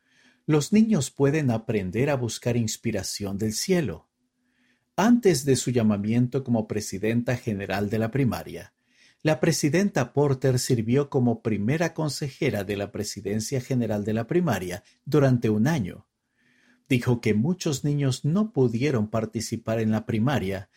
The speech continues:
durante la pandemia del covid diecinueve. También vio y conoce los desafíos que afrontaron las mujeres solteras.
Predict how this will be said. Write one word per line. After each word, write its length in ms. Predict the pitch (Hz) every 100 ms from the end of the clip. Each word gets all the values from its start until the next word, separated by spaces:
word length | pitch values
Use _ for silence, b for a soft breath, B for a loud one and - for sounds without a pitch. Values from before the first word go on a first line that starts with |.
| _ -
durante 480 | 135 127 120 117
la 160 | 110 107
pandemia 580 | 87 85 113 139 139 135
del 240 | 131 123
covid 380 | - 104 104 107
diecinueve. 920 | - 113 107 123 107 85 78 78 - _ _ _ _ _ _ _ _ _
También 500 | - 117 117 117 110
vio 460 | 110 113 113 120 -
y 120 | 147
conoce 580 | 131 120 110 214 233 113
los 180 | 104 104
desafíos 720 | 117 110 110 - 107 107 107
que 80 | 120
afrontaron 640 | 107 110 98 - 131 139
las 220 | 127 120 123
mujeres 400 | 117 110 101 104
solteras. 720 | 120 113 180 139 - -